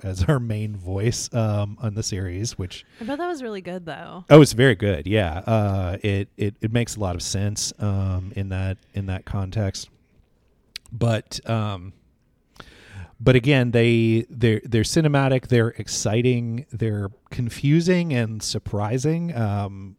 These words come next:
Speaker 1: eh, which is always something you can expect from any of, uh, Kojima's work. Uh, they're also, in some ways, much more, um,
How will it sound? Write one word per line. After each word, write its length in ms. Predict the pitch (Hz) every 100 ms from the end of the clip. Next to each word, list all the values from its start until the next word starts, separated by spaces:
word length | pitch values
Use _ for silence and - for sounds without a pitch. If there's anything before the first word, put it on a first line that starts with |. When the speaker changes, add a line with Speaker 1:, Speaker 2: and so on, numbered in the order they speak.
| -
Speaker 1:
eh, 240 | 95 98
which 280 | 95 98 -
is 360 | 101 90 - -
always 300 | 104 101 101
something 320 | 107 98 101
you 100 | 95
can 160 | - 101
expect 420 | - - 104 -
from 400 | - 104 98 95 - - - - _
any 260 | 113 110 101
of, 300 | 95 95 -
uh, 340 | 98 95 98 -
Kojima's 520 | 104 98 101 95 87
work. 440 | - 104 127 - - _ - _
Uh, 320 | 107 110 110
they're 220 | 107 117
also, 1120 | 120 120 147 147 143 139 139 135 135 131 127 - 87
in 160 | 127 113
some 240 | - 202
ways, 440 | 196 123 117 113 - _ - _
much 380 | 107 120 202 -
more, 640 | 147 160 175 190 185 185 156
um, 640 | 147 143 143 139 139